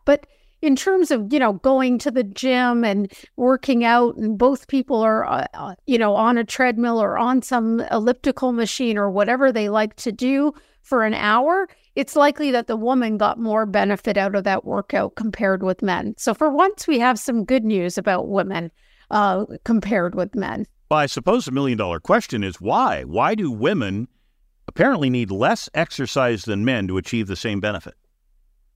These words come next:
Speaker 1: Yeah, that's a great question. And a-, again, it wasn't something we specifically studied, but we hypothesized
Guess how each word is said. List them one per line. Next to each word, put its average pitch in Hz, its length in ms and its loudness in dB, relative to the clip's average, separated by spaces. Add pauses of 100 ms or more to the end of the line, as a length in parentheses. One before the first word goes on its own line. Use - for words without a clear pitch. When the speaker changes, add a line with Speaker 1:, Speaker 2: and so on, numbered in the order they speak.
(100)
Speaker 1:
Yeah, 359 340 4
that's 302 240 2
a 349 60 2
great 277 480 -2
question. 233 580 -2
And 254 160 0
a-, 269 180 0
again, 262 300 2
it 247 120 -4
wasn't 349 360 0
something 240 540 -2
we 233 240 -2
specifically 214 1120 -2
studied, 233 840 0
but 254 180 2
we 294 160 4
hypothesized 247 1200 0